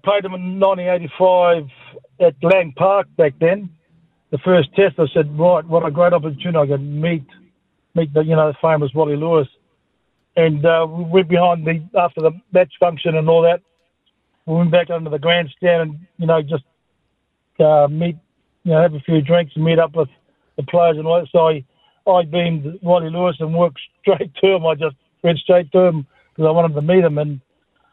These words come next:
I said, "Oh, Wally Olsen Filipino." I put my hand out and he whacked it away. And I'm going, "What the F is happening here?" And, um, you know, I walked off shattered and I'm going, "Well,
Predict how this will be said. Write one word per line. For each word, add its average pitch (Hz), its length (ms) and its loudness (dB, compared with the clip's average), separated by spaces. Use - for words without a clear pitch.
I 156 140 2
said, 165 200 -2
"Oh, 170 240 0
Wally 165 260 2
Olsen 165 340 0
Filipino." 165 440 -2
I 147 60 -2
put 170 180 -4
my 156 160 0
hand 165 340 0
out 151 140 0
and 147 80 -8
he 147 60 -4
whacked 165 400 -2
it 143 100 -4
away. 165 300 0
And 147 100 -2
I'm 139 120 -4
going, 147 300 -2
"What 165 240 -2
the 135 280 -4
F 170 180 0
is 120 60 -20
happening 160 340 2
here?" 156 320 2
And, 139 320 -6
um, 147 320 0
you 170 80 0
know, 170 60 4
I 156 100 2
walked 170 380 -4
off 180 200 2
shattered 180 320 0
and 139 140 -6
I'm 147 140 -2
going, 156 220 0
"Well, 156 320 0